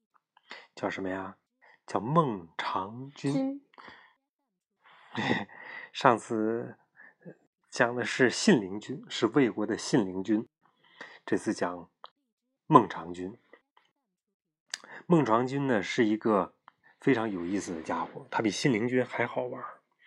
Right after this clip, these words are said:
Speaker 1: 他招收的门客，他和信陵君一样，也喜欢招收门客。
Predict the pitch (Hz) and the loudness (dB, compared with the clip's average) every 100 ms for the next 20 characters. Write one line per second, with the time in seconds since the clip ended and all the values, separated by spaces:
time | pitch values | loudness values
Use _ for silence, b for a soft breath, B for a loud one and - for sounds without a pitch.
0 | B B B B - 123 135 135 135 143 | B B B B 4 6 6 4 4 4
1 | 113 92 95 123 - 131 - _ _ b | 2 2 -4 0 2 2 -2 _ _ b
2 | b - 120 120 113 - 113 117 127 123 | b 0 0 0 0 2 2 0 0 0
3 | 113 139 123 110 113 - 80 - 101 117 | 2 -2 0 0 2 0 -2 4 4 2
4 | 95 85 95 - - | -4 -4 -6 -6 -6